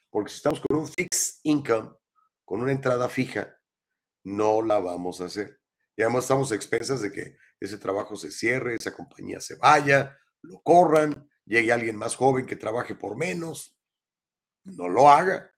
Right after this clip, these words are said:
está usted jugando con fuego. Pero bueno, de eso vamos a platicar el diecinueve en, ah, en, ah, en el edificio del Triunfo Corporation,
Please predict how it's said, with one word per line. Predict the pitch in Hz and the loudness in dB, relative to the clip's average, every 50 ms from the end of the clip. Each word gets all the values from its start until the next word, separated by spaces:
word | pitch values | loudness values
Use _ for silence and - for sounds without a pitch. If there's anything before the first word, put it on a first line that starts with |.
| _ _ | _ _
está | - - 95 | -14 -12 -10
usted | 92 - 95 - | -10 -8 -8 -4
jugando | 98 104 104 107 123 135 | -4 -4 -4 -4 -6 -6
con | 135 135 | -8 -8
fuego. | - - 101 95 - 139 139 - _ _ _ _ _ - - _ _ _ _ _ _ _ _ _ _ - - _ _ _ _ _ _ _ _ _ _ _ _ _ _ _ | -8 -6 -6 -6 -6 -8 -12 -20 _ _ _ _ _ -20 -20 _ _ _ _ _ _ _ _ _ _ -20 -20 _ _ _ _ _ _ _ _ _ _ _ _ _ _ _
Pero | - 139 165 | 6 8 10
bueno, | 180 190 175 160 139 120 - - - _ | 10 10 10 10 8 4 2 -6 -18 _
de | _ 113 139 | _ 0 0
eso | 160 156 - 160 | 2 2 2 0
vamos | 165 156 - 151 | 0 0 0 -2
a | - | -2
platicar | - 117 110 113 104 117 127 | 0 -2 -2 -4 -6 -8 -8
el | 127 113 | -8 -8
diecinueve | 107 101 - - 107 107 117 120 117 113 107 107 - _ _ _ _ _ _ _ _ _ _ | -10 -8 -8 -6 -4 -2 -2 -2 -2 -4 -6 -8 -14 _ _ _ _ _ _ _ _ _ _
en, | 98 98 95 92 90 85 87 87 85 | -4 -4 -2 -2 -4 -6 -8 -12 -12
ah, | 85 85 - - _ _ _ _ _ _ _ _ _ _ | -12 -14 -14 -16 _ _ _ _ _ _ _ _ _ _
en, | - 98 95 92 90 87 87 87 | -2 -2 0 0 -2 -4 -6 -6
ah, | 85 82 78 76 73 78 78 80 - _ | -6 -8 -8 -10 -12 -16 -18 -20 -8 _
en | 101 104 92 95 | -4 -2 -2 -2
el | 95 92 87 85 85 | -2 -4 -4 -6 -6
edificio | 90 95 98 101 - 110 - 117 113 | -4 -4 -4 -4 -4 -6 -2 0 0
del | 101 - | 0 0
Triunfo | 107 117 110 107 104 | -2 -6 -6 -6 -6
Corporation, | - 95 90 - 95 98 101 98 - - | -6 -6 -4 -4 -4 -4 -4 -4 -8 -10